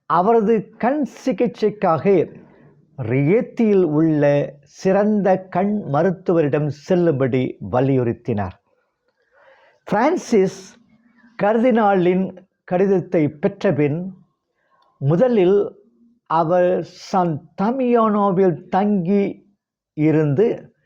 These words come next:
கிறிஸ்துவின் மீது மிக பக்தியுள்ள மனவாட்டிக்கு ஆறுதல் அளிக்கச் சென்றார். அதன் பின் கர்தினாலை சந்திக்க சென்றார். அங்கு அவர் தங்கியிருந்தபோது,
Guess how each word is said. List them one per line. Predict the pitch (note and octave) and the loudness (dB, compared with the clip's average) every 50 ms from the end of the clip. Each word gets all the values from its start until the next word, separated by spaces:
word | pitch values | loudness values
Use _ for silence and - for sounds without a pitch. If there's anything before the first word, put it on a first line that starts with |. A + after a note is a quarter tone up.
| _ _ _ _ _ _ - - _ - | _ _ _ _ _ _ -20 -20 _ -4
கிறிஸ்துவின் | - A3+ B3+ C#4 - - - - - D4+ C4+ C4+ C4+ B3+ B3 B3 | 0 2 2 2 0 -2 -6 -4 0 0 2 4 4 2 2 2
மீது | B3 B3 B3 B3 F#3+ G3 A#3+ A#3+ B3 B3 | 2 2 2 2 2 2 2 2 0 0
மிக | G3+ E3+ F#3 G3 G3+ A3 | -2 -2 0 0 0 0
பக்தியுள்ள | G#3 G#3+ - G#3+ F#3 - - _ - B3+ B3+ A#3+ A3+ G#3+ G#3 G3+ F#3 F3 | -2 0 -2 -4 -4 -6 -10 _ -4 0 2 2 2 2 2 2 2 0
மனவாட்டிக்கு | D#3+ D3+ D3 D#3 F3+ G3 A3+ A3 G3+ G3 F#3 F#3 F3+ C#3 - - - F3 D3 F3 - D#3+ D#3 D#3+ D#3+ - - | 0 -2 -2 -2 0 0 -2 -2 0 0 0 0 0 -2 -6 -4 -4 -4 -2 -2 0 0 2 2 0 0 -2
ஆறுதல் | - A#2+ C3 C#3+ D#3 F3 F#3 F#3 D#3 D3 F#3+ G3 G3+ G3 - | -4 -4 -2 0 0 2 0 0 0 0 0 0 0 -2 -4
அளிக்கச் | - C3 C3+ C#3 C#3 C#3 D3 D3 - D#3+ D3 - | -4 -2 -2 0 0 0 -2 -2 -2 -4 -4 -4
சென்றார். | - - D3 B2 A#2+ G2+ - A2 G2+ G#2+ _ _ _ _ _ _ _ _ _ _ _ _ _ _ _ _ _ _ _ _ _ | -4 -6 -4 -4 -4 -4 -6 -8 -10 -10 _ _ _ _ _ _ _ _ _ _ _ _ _ _ _ _ _ _ _ _ _
அதன் | - D#3+ E3 F3+ F#3+ E3+ C#3+ | -4 -2 0 0 0 0 0
பின் | G3 A3+ G3+ E3+ D3+ D3+ E3 F3 - - _ - | 0 0 2 2 0 -2 -2 -6 -10 -16 _ -12
கர்தினாலை | - C#3+ B2+ A2+ - - G3 A3 A#3 G3+ F#3+ B3 A3 G#3 G#3 G3 F3+ F3+ F3 E3+ D#3+ E3+ F3 F3 | -10 -8 -8 -8 -4 -2 -2 0 0 0 0 2 2 2 2 2 2 2 2 2 2 0 0 0
சந்திக்க | F3 - - F#3+ G3+ F3 F3 - - C#3+ | -2 -2 -2 -2 0 -2 -2 -2 -2 -4
சென்றார். | - - B2+ A#2 G#2+ G2+ G#2 F#2+ F2+ - _ _ _ _ _ _ _ _ _ _ _ _ _ _ _ _ _ _ _ _ _ _ _ _ | -4 -4 -6 -6 -6 -6 -8 -10 -12 -16 _ _ _ _ _ _ _ _ _ _ _ _ _ _ _ _ _ _ _ _ _ _ _ _
அங்கு | - D#3+ G3+ B3 C#4 D4 A#3 F4 F4+ C#4+ - - | 0 0 2 2 2 2 2 2 2 0 0 0
அவர் | - F3 E3+ G3+ G3 - | 0 0 0 0 -2 -2
தங்கியிருந்தபோது, | - F#3 G#3+ G#3 A3 G#3+ F3+ F3 E3 E3 D#3 C3 C#3 C#3+ C#3 B2+ D#3+ F#3 - - | -2 -2 0 2 2 2 2 2 2 2 0 2 2 0 2 2 0 0 -2 -4